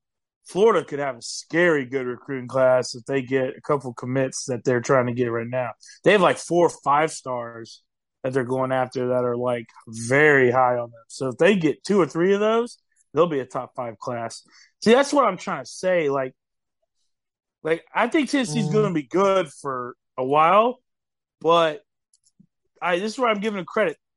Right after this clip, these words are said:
Speaker 1: The S E C's down as a whole. We all know this. The normal teams that are elite and really good are not good this year, or not as good as they usually are.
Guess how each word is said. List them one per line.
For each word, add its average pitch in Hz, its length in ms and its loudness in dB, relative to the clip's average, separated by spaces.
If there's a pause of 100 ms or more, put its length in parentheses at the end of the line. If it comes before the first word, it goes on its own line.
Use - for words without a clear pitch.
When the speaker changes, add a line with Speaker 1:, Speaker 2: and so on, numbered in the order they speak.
(100)
Speaker 1:
The 196 100 0
S 294 160 0
E 269 60 2
C's 170 360 -8
down 147 320 -2 (320)
as 170 160 -2
a 151 80 0
whole. 131 380 0 (1080)
We 233 160 2
all 262 220 4
know 180 240 2
this. - 320 -20 (260)
The 190 120 0
normal 226 680 2 (320)
teams 220 320 -6
that 180 180 2
are 156 180 2 (280)
elite 202 500 -2
and 170 100 -6
really 202 260 0
good 214 380 -4
are 165 80 -4
not 226 280 -4
good 214 200 -2
this 127 240 -18
year, 95 140 -20 (960)
or 175 100 2
not 208 220 0
as 202 260 0
good 175 160 -2
as 151 120 -10
they 165 80 -4
usually 156 360 -4
are. 135 200 -2